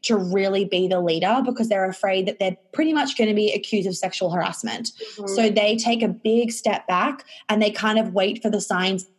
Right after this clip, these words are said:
Speaker 1: and cues of, like, "Oh, I'm allowed to." So obviously it's easy with my job 'cause it's like, I'm all, like, fucking feminine. So I'm like, they're like, "All right, she wants me to fucking lead. If I don't, I'm gonna get booted," basically.
Speaker 2: <laughs>
Speaker 1: That's kind of easy. But, um, in the beginning, you know, saying things like,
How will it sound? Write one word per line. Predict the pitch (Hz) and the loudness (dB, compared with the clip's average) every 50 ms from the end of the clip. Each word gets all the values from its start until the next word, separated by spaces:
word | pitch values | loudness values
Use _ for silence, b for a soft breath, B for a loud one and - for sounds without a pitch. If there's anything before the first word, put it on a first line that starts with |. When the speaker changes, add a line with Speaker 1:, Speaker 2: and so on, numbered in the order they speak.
| _ | _
Speaker 1:
and | 202 196 196 | -4 -4 -4
cues | 190 - - 208 190 208 233 226 | -6 -4 -4 -2 0 2 2 2
of, | 233 220 | 0 0
like, | 208 202 190 190 - - | 0 0 0 -2 -2 0
"Oh, | 196 190 185 | 2 2 2
I'm | 185 185 185 | 2 2 0
allowed | 180 175 170 165 175 180 - | 0 0 0 0 -2 -4 -4
to." | - - 180 196 | -6 -6 -6 -6
So | - - 220 208 B B B B B B | -2 -2 -2 -2 B B B B B B
obviously | 240 277 370 370 - 277 277 | 2 2 4 2 4 2 0
it's | - 233 | 0 2
easy | 262 233 233 226 | 2 4 4 4
with | 220 202 175 185 | 2 2 0 0
my | 190 185 202 | 0 0 0
job | 196 185 196 175 175 196 - | 2 2 2 2 2 0 -4
'cause | - - | -6 -8
it's | - - - | -8 -6 -4
like, | 208 185 180 175 - - _ _ | -2 -2 -2 -2 -6 -12 _ _
I'm | - 190 190 | -2 0 2
all, | 180 170 170 175 | 2 2 2 2
like, | 175 180 180 | 2 0 -2
fucking | - 190 190 - 185 175 170 | -6 -8 -6 -4 -4 -6 -4
feminine. | 170 190 180 180 175 170 170 170 175 | -4 -2 -2 0 0 -2 -2 -2 -2
So | 175 185 | 0 0
I'm | 170 175 | 0 0
like, | 175 170 160 226 - _ _ | 0 -2 -4 -6 -12 _ _
they're | - 202 196 185 | -2 0 2 2
like, | 185 180 175 - | 2 0 0 0
"All | - 196 | 0 0
right, | 170 165 - | 0 0 -2
she | - - 233 | -2 0 2
wants | 220 220 214 202 180 190 | 2 2 2 0 0 -2
me | 185 175 | -2 -2
to | 175 | -2
fucking | 170 185 175 - 180 180 | -2 -4 -4 -2 -2 0
lead. | 175 170 170 | 2 2 2
If | 180 180 190 | 0 0 0
I | 180 | 0
don't, | 180 170 208 196 185 180 170 | 2 2 2 2 2 2 0
I'm | 170 175 | 0 -2
gonna | 180 175 175 | -2 0 2
get | 175 175 190 175 160 | 2 2 0 0 2
booted," | 190 185 175 170 165 160 | 2 2 2 2 0 0
basically. | - - - 208 - 233 285 262 - 240 269 | -2 -2 -2 -2 -2 -2 0 0 2 2 2
Speaker 2:
<laughs> | - 277 - 269 254 262 220 - 226 226 | 2 0 0 0 0 0 0 -2 -4 0
Speaker 1:
That's | 214 277 302 302 | 0 0 0 0
kind | - - 330 330 311 | -2 -2 0 0 0
of | 269 269 | 2 2
easy. | 220 226 226 233 214 214 185 - | 2 2 2 2 2 2 0 -2
But, | 202 190 240 214 208 - B B B B _ | 0 0 0 0 0 -2 B B B B _
um, | 208 220 214 214 226 | 0 0 2 0 0
in | 226 240 262 | 0 2 4
the | 269 254 | 4 4
beginning, | 247 240 226 233 220 214 208 202 202 208 202 - _ _ _ _ _ _ _ - - _ | 4 4 4 4 4 2 2 2 0 -2 -2 -6 _ _ _ _ _ _ _ -20 -8 _
you | 220 233 | 2 2
know, | 233 220 208 | 4 2 2
saying | - - - 202 208 220 220 | 0 -2 -2 0 0 0 0
things | 214 214 208 190 185 | 0 -2 -2 0 0
like, | 202 185 180 175 - - | 2 2 2 0 -2 -8